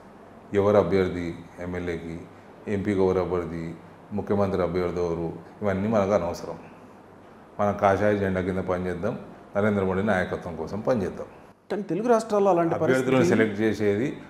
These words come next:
Speaker 1: ముఖ్యమంత్రులను సెలెక్ట్ చేసేది నరేంద్ర మోడీ, ఆయన టీము.
Speaker 2: మ్మ్.
Speaker 1: వాళ్ళకు వదిలే, ఎవరు చేసే పని వాళ్ళకు వదిలేద్దాం. మన బుర్ర పాల్గొట్టుకోవాల్సిన అవసరం లేదు. మనము ఒకటి నమ్ముతాము, ఒక సిద్ధాంతం నమ్ముతాము. బీజేపీ ప్రభుత్వంలో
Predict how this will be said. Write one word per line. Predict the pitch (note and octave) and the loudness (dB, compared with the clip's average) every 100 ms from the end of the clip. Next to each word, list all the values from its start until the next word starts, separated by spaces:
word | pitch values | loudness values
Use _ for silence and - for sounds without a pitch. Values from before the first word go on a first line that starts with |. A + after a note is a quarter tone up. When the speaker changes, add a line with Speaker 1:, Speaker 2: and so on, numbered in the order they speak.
| - | -10
Speaker 1:
ముఖ్యమంత్రులను | G#2+ G#2 A#2 A#2 A2 G#2+ | -6 0 2 2 2 -2
సెలెక్ట్ | G2+ G2 F#2+ | 0 -2 -2
చేసేది | F#2+ F#2 F2+ F#2 D#3 - - - | -2 -2 -2 -4 -6 -8 -16 -2
నరేంద్ర | G2+ G#2+ G#2 G2+ | 2 2 2 2
మోడీ, | F#2+ F#2+ A#2 D3 F#2 | 2 0 -2 -2 -4
ఆయన | F#2+ | -4
టీము. | A2 B2+ F2+ E2 - - - - - - | -4 -4 -4 -6 -12 -20 -20 -20 -8 2
Speaker 2:
మ్మ్. | A#2+ F#2+ - | 4 4 2
Speaker 1:
వాళ్ళకు | G#2+ A2+ B2+ | 0 2 2
వదిలే, | G2+ | 2
ఎవరు | G#2 B2+ C#3 | 2 4 6
చేసే | C3 A#2 | 6 4
పని | A2 G#2+ | 2 2
వాళ్ళకు | C3 G#2+ A2+ | 2 0 0
వదిలేద్దాం. | F2+ D#2+ E2 E2 - - A2 | 0 -2 -8 -14 -18 -12 -4
మన | A2 | -2
బుర్ర | G#2 A2 | 4 6
పాల్గొట్టుకోవాల్సిన | A#2+ A2+ G#2+ G#2 - G2 | 8 6 4 2 -2 -2
అవసరం | F2 F#2 F#2+ | -2 -4 -4
లేదు. | G2 B2+ E3 - - - - | -4 -6 -8 -16 -20 -20 -6
మనము | F#2 A2 C3 D#3 - - | 0 2 4 2 -2 -4
ఒకటి | G2 A2+ G2+ | -2 -2 0
నమ్ముతాము, | F#2 G2+ G2 F2+ E2+ | -2 -2 -6 -8 -6
ఒక | G#2+ | -6
సిద్ధాంతం | - F#2 G#2+ A2 A2+ | -4 -2 0 0 0
నమ్ముతాము. | F#2 E2 D#2+ F2 - - - - - - - - - - - - - | -2 -6 -10 -10 -12 -18 -20 -20 -20 -20 -20 -20 -20 -20 -20 -20 -8
బీజేపీ | G2 B2+ C3 C#3 C3 | 2 4 6 6 4
ప్రభుత్వంలో | G#2+ G#2+ G2+ G#2 G2+ F#2+ G2 D#3 - | 2 2 0 -4 -4 -2 2 0 -2